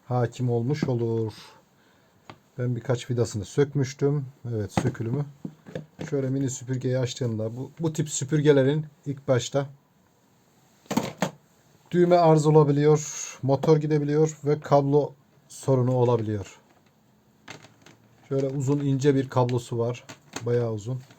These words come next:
Süpürgemiz de bu şekilde. Motoru biraz da yeni gözüküyor aslında. Öncelikle ne yapıyorum? Kabloyu şöyle kenara alayım.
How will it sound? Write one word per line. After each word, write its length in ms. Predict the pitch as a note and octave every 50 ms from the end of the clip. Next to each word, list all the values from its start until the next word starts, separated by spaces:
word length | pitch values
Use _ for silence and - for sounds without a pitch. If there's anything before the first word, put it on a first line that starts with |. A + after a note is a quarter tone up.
| _ - - - _ _ _ _ _
Süpürgemiz 680 | - - - C3 A#2+ - B2+ B2 C3 C3 B2+ B2 A2+
de 100 | A#2+ A#2+
bu 80 | A#2+ A#2+
şekilde. 360 | - - A#2 - A2+ A2 A#2
Motoru 400 | A#2 A#2+ A#2+ A#2+ - B2 B2+ A#2+
biraz 260 | B2 B2 B2+ B2 A2+
da 60 | B2 A#2+
yeni 260 | A#2+ A#2+ B2 C3 B2+
gözüküyor 460 | B2 B2 A2 G#2 G#2 - A2 G#2+ G#2
aslında. 420 | G2+ - - - A2 A2+ B2+ C3 B2+ - - - _ _ _ _ _ - - - _ _ _ _ _ _ _ _ - -
Öncelikle 600 | D#3 E3+ E3+ D#3+ D#3 D#3 D3+ D3 - F3 E3 D3+
ne 60 | D3+
yapıyorum? 560 | D3+ D3+ C#3+ - - A#2+ A#2 A2+ A#2+ C3+ C#3+ - - _ _ - -
Kabloyu 320 | C3 A#2+ A#2 A#2+ A#2+ A2+
şöyle 260 | - - B2+ B2 A2+ G#2 -
kenara 340 | - - C#3 C#3 C3 C3 C3
alayım. 340 | B2 A#2+ B2 C3 C3 B2